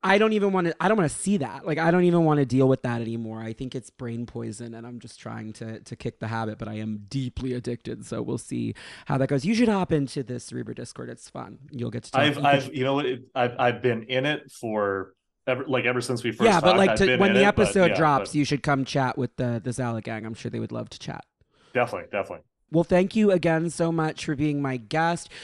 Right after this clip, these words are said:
Speaker 1: You can follow Cerebro on Twitter and Instagram at Cerebrocast. You can follow me on Twitter at Dream of Organon or on Instagram at Connor Goldsmith.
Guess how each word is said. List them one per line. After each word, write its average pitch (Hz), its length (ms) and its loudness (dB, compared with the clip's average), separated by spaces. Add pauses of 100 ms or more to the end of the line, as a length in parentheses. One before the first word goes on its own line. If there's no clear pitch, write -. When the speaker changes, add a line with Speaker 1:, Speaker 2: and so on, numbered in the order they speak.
(200)
Speaker 1:
You 262 180 8
can 233 220 4
follow 214 240 8
Cerebro 190 720 2
on 160 200 -2
Twitter 185 300 -2
and 160 180 -4
Instagram 165 480 -4
at 156 120 -8
Cerebrocast. 151 720 -6
You 160 80 -8
can 147 100 -10
follow 139 240 -8
me 175 460 -8
on 143 220 -8 (100)
Twitter 135 300 -10
at 139 160 -10
Dream 135 280 -4
of 127 240 -4
Organon 151 540 -4
or 139 180 -6
on 131 140 -6
Instagram 135 640 -6 (100)
at 139 220 -10
Connor 117 300 -8
Goldsmith. 147 600 -4